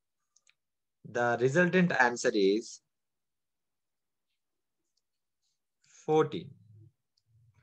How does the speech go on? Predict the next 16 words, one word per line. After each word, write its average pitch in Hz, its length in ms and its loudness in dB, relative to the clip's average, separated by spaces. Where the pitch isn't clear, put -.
So 160 560 -2
the 131 200 0
digit 156 340 4
sum 180 220 2
of 185 200 2
twenty-seven 170 600 0
is, 185 300 -2
you 143 140 -6
can 143 180 0
take 147 260 2
zero. 147 480 2
Why? 127 140 0
Because 143 480 0
both 135 300 -4
are - 140 0
eliminated, 139 640 0